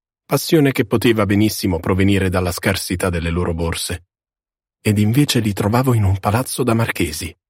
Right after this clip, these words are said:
Che abbiano fatto fortuna, pensai non senza un pizzico d'invidia. A Roma non l'andava troppo bene. A Torino la miniera d'oro dovevano averla trovata.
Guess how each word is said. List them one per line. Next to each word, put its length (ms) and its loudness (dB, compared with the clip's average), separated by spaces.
Che 180 0
abbiano 380 2
fatto 320 0
fortuna, 580 -2
pensai 480 0
non 180 0
senza 380 -4
un 100 -8
pizzico 440 -6
d'invidia. 520 -8
A 80 4
Roma 320 4
non 180 2
l'andava 400 -2
troppo 300 -6
bene. 400 -6
A 120 0
Torino 480 2
la 100 2
miniera 380 2
d'oro 360 2
dovevano 540 2
averla 340 0
trovata. 560 -4